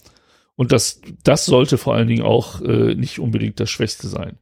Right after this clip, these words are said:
Kommen wir mal zu den Anforderungen. Also das, ne, so, das war halt so der Grund, warum denn überhaupt die, ähm, ein Passwortmanager. Weiteres kann man nachhören in Folge drei und Folge achtundsechzig bei uns. Und wobei ich keine Ahnung habe, ob,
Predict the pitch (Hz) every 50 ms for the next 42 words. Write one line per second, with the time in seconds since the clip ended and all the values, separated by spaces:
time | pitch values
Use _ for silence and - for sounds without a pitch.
0 | _ _ _ _ _ - - _ _ _ _ - 196 226 196 175 165 160 - -
1 | 156 135 107 104 127 156 - 127 120 113 - 107 107 113 113 117 113 127 147 147
2 | - - - - _ _ _ - 123 117 143 185 220 196 151 139 135 135 131 131
3 | 139 - - 147 143 143 151 143 - - 143 123 123 117 110 113 135 147 170 -
4 | 147 113 110 110 110 107 117 127 139 143 143 139 135 127 127 113 117 120 123 -
5 | 123 110 113 113 110 117 117 117 - - - 113 107 104 104 107 107 101 - -
6 | - - _ _ _ _ _ _ _ _ - - 107 104 98 98 101 104 104 104
7 | 107 107 117 - - - 117 104 - - 170 - - 147 147 - 147 131 127 123
8 | 127 - - 131 117 104 113 127 135 - 135 131 117 - - 131 120 117 113 107
9 | 117 123 104 120 117 117 117 117 110 - - 117 110 107 107 110 107 95 101 104
10 | 113 113 107 101 - - - 107 107 98 101 - - - - - - 113 101 95
11 | 98 98 - - - - - - - - - - - - - - - - - -
12 | - _ - - - - - - - - - - - _ _ _ _ _ _ _
13 | 120 110 113 - - - - 101 92 92 82 87 80 - - - 101 92 85 82
14 | 90 98 98 98 92 92 92 87 95 107 101 - 98 -